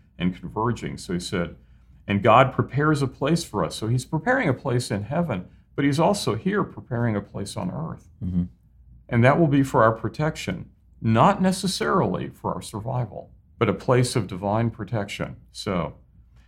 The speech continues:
Speaker 1: and then she will be there for one thousand two hundred and sixty days. And that's half of this heptad. Half, you know, it's forty-two months. It's, it's the three and a half years.
Speaker 2: Sure.
Speaker 1: So it's this period of incompleteness.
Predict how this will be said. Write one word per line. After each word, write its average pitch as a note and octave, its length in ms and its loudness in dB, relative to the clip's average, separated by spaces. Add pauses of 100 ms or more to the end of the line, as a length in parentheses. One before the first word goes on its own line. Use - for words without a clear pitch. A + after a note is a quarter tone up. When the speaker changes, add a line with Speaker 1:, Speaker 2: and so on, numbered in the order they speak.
(140)
Speaker 1:
and G#2+ 180 2
then A2 100 2
she C3 160 0
will A#2 120 4
be C#3 180 4
there F#2+ 240 2
for G2 160 -8
one G#2 220 -2
thousand G#2 440 -2
two G#2 200 -10
hundred G2+ 240 -8
and F2 100 -10
sixty - 360 -12
days. F2+ 500 -8 (640)
And A2 160 2
that's B2 220 2
half D3+ 400 2
of G2 160 -6
this - 200 -6
heptad. D#2 640 -6
Half, G2 240 -10 (120)
you G2+ 60 -12
know, F2+ 60 -8
it's D#2+ 100 -12
forty-two F#2+ 440 -4
months. F2 500 -4
It's, - 300 -14 (100)
it's - 300 -14
the - 200 -10
three F#2+ 240 -4
and E2+ 80 0
a E2 60 -4
half F2 280 -6
years. F2 340 -4
Speaker 2:
Sure. D#2+ 280 -10 (340)
Speaker 1:
So G2 300 0
it's - 220 -8
this G2 160 -6
period C#3 420 2
of F#2 100 -2
incompleteness. G#2 920 -6